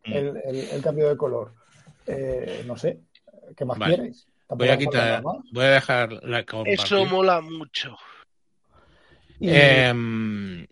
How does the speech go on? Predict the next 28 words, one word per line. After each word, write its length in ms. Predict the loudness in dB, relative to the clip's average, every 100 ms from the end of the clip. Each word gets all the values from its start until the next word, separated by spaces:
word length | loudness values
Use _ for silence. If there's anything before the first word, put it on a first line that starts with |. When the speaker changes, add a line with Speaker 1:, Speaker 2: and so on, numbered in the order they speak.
| _ -4
Speaker 3:
vale, 300 | 2 2 2
pero 200 | 2 6
vamos 280 | 6 6 2
por 200 | 0 0
partes. 540 | 0 0 -2 -8 -8 -12
Yo 560 | -6 4 6 6 4 -4 _ _ _ _
tengo 520 | 0 2 4 4 2 _ _ _ _
tengo, 520 | -2 0 4 2 2 _ _
eh, 420 | -4 0 0 -2
la 120 | 0 0
alternativa 1120 | 0 -2 -4 -2 -4 0 2 2 4 0 0 _ _ _ -10
gratuita, 800 | -6 0 4 4 4 0 2 0
porque 240 | 0 -6
Parallels 680 | -2 4 8 8 8 6 2
hay 200 | -2 -2
que 120 | 0
explicar 440 | 0 0 2 2 0
que 120 | -4
cuesta 360 | -2 4 6
noventa 500 | 6 4 4 2 0 -2
y 60 |
nueve 440 | -2 -2 -2 0 4
euros. 520 | 4 4 -2 -12 -20 _ _ _ _ _ -2
Eh, 580 | 2 4 4 4 2 0
Speaker 2:
Cincuenta. 260 | 0 2
Speaker 3:
pago 200 | 4 4
único, 460 | 4 2 -2 -6 -6
¿no? 220 | -4 -6